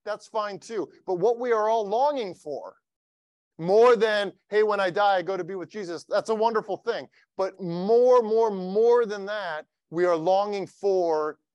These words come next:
the return of Jesus Christ. That's our great hope. And if you die physically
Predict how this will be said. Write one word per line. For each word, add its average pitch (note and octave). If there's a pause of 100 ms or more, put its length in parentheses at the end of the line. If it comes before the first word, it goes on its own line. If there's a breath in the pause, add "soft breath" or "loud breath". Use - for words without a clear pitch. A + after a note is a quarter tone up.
the C#3+
return D3+
of C3+
Jesus A2+
Christ. - (360)
That's F#3
our E3+
great C#3
hope. - (600)
And D#3+
if E3
you F#3
die G3
physically A#3